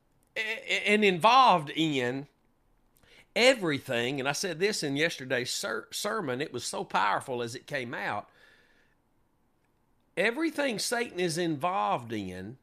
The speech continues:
is what God is resisting. If God is resisting anything,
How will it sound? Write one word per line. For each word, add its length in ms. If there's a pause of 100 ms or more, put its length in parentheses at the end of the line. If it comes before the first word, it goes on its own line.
(1040)
is 180
what 220
God 320
is 180
resisting. 680 (480)
If 220
God 380
is 180
resisting 920 (100)
anything, 720